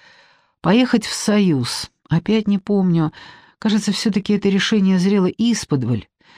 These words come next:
Эти мысли всегда были со мной. Я возвращался к ним время от времени, как бы проверяя их на прочность, ушли они или нет.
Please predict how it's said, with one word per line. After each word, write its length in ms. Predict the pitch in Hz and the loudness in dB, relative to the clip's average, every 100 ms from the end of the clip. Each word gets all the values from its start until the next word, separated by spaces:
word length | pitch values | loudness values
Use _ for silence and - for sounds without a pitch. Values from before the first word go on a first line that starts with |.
| - | -10
Эти 160 | 208 254 | -4 2
мысли 300 | 247 - 233 | 2 2 0
всегда 400 | - 220 233 269 | -2 -2 0 0
были 180 | 170 123 | 0 -2
со 220 | - 139 | -2 -2
мной. 340 | 131 104 90 _ _ - - _ | -2 -2 -6 _ _ -20 -20 _
Я 100 | 180 | 0
возвращался 640 | 214 220 226 - 254 226 | 2 2 2 0 0 -2
к 80 | 214 | 0
ним 160 | 202 190 | 2 2
время 300 | 220 214 190 | 2 2 0
от 100 | 185 | 0
времени, 380 | 208 220 202 | 0 2 2
как 220 | 185 208 185 | 0 -2 0
бы 160 | 185 | 0
проверяя 480 | 175 196 196 214 214 | 2 0 2 2 2
их 180 | 190 - | 0 0
на 140 | 190 | -2
прочность, 720 | - 226 214 - 123 117 - | 0 0 0 -2 -4 -4 -6
ушли 340 | 135 - 160 220 | -8 -2 0 0
они 320 | 214 170 151 | 2 0 0
или 120 | 147 | 0
нет. 420 | 147 170 220 214 | 0 0 0 -2